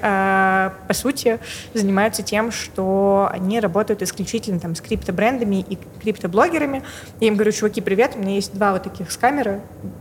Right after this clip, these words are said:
Помогите, чё можно сделать вообще? Может быть, у вас есть какие-то их там другие контакты? Может быть, а, можем с вами там вместе составить какой-то блэк-лист? Или можем вас попросить, чтобы вы своим там потенциальным рекламодателям,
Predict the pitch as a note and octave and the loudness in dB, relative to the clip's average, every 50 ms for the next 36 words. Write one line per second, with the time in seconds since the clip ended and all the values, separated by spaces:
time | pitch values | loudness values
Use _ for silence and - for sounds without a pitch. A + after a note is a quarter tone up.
0 | - - G#3+ G3 G3 A3 A3 G3+ B3+ C4 - A3+ G#3+ - C3+ G#3 - - - B3+ | -6 -2 -2 2 2 2 2 2 -2 -4 -2 -2 -2 0 -2 -4 -4 2 2 4
1 | C4 B3+ A#3+ A#3+ A#3+ B3 A#3+ G3 - G#3 G3 F#3 F3+ F3 - F3+ D#3+ - - - | 6 6 4 4 4 0 0 0 2 2 2 2 2 0 -4 -6 -6 -6 -4 -2
2 | F3 F3+ G#3 A3 A3 A3+ - - G3+ G#3 - - G#3 - - - - G#3 - G3 | 2 2 2 2 2 0 0 2 0 0 0 0 -4 -4 -6 -8 -8 -6 -4 -4
3 | F#3 - - F#3 F3+ F3 F3+ E3+ G3 G3+ G3+ - F3 D#3+ G3 G#3+ D#4 E4 - - | -4 -2 0 0 0 0 0 2 0 0 2 2 0 4 6 6 4 4 0 -2
4 | - B3+ C4 - - - - - - - G#3 A3 A3 G3+ G#3 - - - - - | -4 -4 -4 -4 -12 -14 -14 -12 -4 0 2 2 4 2 0 0 0 -2 -4 -2
5 | - - F#3+ G3 F#3+ F#3+ F#3+ F#3+ F#3+ F#3+ G3+ G3+ G3+ G3+ F#3 - - G3+ G3+ G3 | 0 2 2 4 4 4 4 4 4 4 4 4 2 0 0 0 2 2 2 2
6 | F#3 F#3 F#3+ F3+ F3 F3+ G3 G3+ G3+ G3 - - - F3+ F3+ F3+ F3+ F3+ - - | 0 0 -2 -2 -2 0 0 0 2 0 -2 -2 -2 -2 -2 -2 -4 -4 -6 -4
7 | - G3 F#3+ F#3 - - - F#3+ F#3 F#3 F3 F#3+ F#3+ F3+ - - G#3 A#3+ B3+ B3+ | -2 -2 -2 -2 -4 -4 -4 -4 -2 -2 0 0 0 0 0 -2 0 2 2 2
8 | A#3+ - - - - - - - - - - - F#3+ F#3+ F#3+ G3 G#3+ G3+ A3 G3+ | 0 0 -2 -6 -12 -16 -14 -14 -14 -10 -4 -2 2 2 4 4 4 4 2 2
9 | G3 G3+ G3 - - F#3 - G3+ F#3+ - - G#3 - - - F#3 F3+ F#3+ G3+ - | 2 2 2 0 -4 -2 0 -2 -2 0 -2 -2 -4 -4 -6 -4 -2 -2 -2 -2
10 | - - G3 F#3+ G#3 A#3 C4 C4 B3 - A3+ A3 G3+ - - - G#3+ G3 G3 - | 0 0 2 2 2 2 0 0 2 2 0 0 0 -4 -4 0 0 0 2 2
11 | A3 G#3 G#3+ G#3+ G#3+ G#3 G3+ G3 F#3+ F#3+ - - F#3 F#3 F#3 F3 G3 G#3 G#3+ G#3 | 4 4 4 4 2 2 2 2 0 0 0 0 2 2 4 4 4 4 2 0
12 | - - G3+ G#3 G#3 G3+ G#3 G#3 G#3 A3 | -2 -2 0 2 2 2 2 0 -2 -2